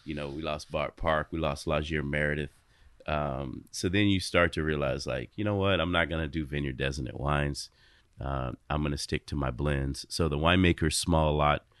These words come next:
uh, blend is, uh, upwards of fifteen different Syrah vineyards, uh,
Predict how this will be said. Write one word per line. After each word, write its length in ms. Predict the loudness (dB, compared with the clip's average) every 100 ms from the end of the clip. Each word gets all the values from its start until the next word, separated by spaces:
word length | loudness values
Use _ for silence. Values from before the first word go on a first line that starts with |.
| -20 _ _ _ -4
uh, 180 | -2
blend 680 | -2 2 4 4 2 0 -6 -8
is, 300 | -2 -2 0
uh, 240 | 0 0 -4 _
upwards 340 | -2 2 2 2
of 100 | -6
fifteen 880 | 0 0 0 0 2 4 2 0 -4 -2
different 480 | -2 0 -4 -6 -18 -12
Syrah 380 | -6 -2 -2 -2
vineyards, 480 | -4 -4 -4 -8 -14 -18 -20 -20 _ -4
uh, 220 | -2